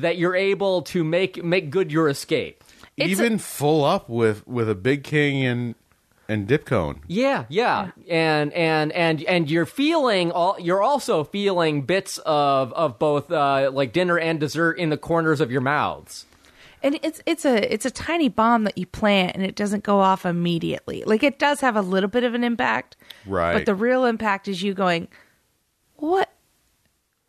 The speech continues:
Speaker 2: what did he mean by that? What
Speaker 3: So
Speaker 2: is that even?"
Speaker 3: Like, he grabs your wallet, and he's about to walk away, and he's like, "Wha-, ho-, di-,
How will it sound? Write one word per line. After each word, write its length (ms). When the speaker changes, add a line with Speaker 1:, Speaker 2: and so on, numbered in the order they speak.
Speaker 2:
what 100
did 160
he 160
mean 280
by 200
that? 160
What 120
Speaker 3:
So 80
Speaker 2:
is 80
that 180
even?" 340
Speaker 3:
Like, 200
he 100
grabs 420
your 120
wallet, 400
and 20
he's 100
about 220
to 80
walk 240
away, 120
and 60
he's 120
like, 100
"Wha-, 120
ho-, 280
di-, 180